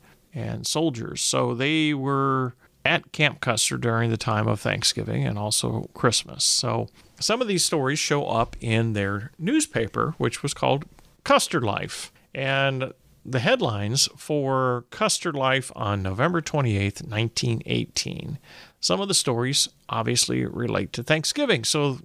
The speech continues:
here's one article called "Thousands Enjoy Thanksgiving Day in Camp and Out. Big eats for soldiers who remain inside limits of reservation. Plenty of entertainment.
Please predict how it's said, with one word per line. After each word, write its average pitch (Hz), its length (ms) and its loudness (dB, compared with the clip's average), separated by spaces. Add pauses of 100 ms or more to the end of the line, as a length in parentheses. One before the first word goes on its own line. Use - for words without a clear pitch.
here's 165 240 0
one 107 180 2
article 98 400 0
called 131 320 -2
"Thousands 202 560 0
Enjoy 147 340 2
Thanksgiving 113 680 -2
Day 165 400 -2 (500)
in 233 220 2
Camp 170 500 -2
and 120 260 -2
Out. 107 440 0 (440)
Big 175 340 2
eats 180 460 2
for 170 240 0
soldiers 127 720 0
who 139 80 0
remain 135 480 2
inside 160 800 2 (340)
limits 202 560 0
of 135 380 -2
reservation. 117 1300 -2
Plenty 139 340 0
of 190 100 0
entertainment. 202 680 0